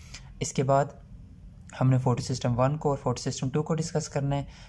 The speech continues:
या हम सिंपल बोलें तो arrangement of pigments को डिस्कस करना है। अब फोटोसिंथेसिस के प्रोसेस के अंदर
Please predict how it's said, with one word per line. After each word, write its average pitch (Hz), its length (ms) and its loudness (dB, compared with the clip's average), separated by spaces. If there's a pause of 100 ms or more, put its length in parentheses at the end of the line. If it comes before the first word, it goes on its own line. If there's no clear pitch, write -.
(100)
या 127 220 4
हम 127 220 2
सिंपल 131 300 2
बोलें 127 300 0
तो 147 180 0 (580)
arrangement 123 540 2
of 151 240 2 (400)
pigments 131 340 2
को 127 120 -2
डिस्कस 110 340 -6
करना 107 300 -6
है। - 80 -14 (500)
अब 143 100 0
फोटोसिंथेसिस 160 720 0
के - 100 -4
प्रोसेस 151 380 0
के - 120 -4
अंदर 147 280 0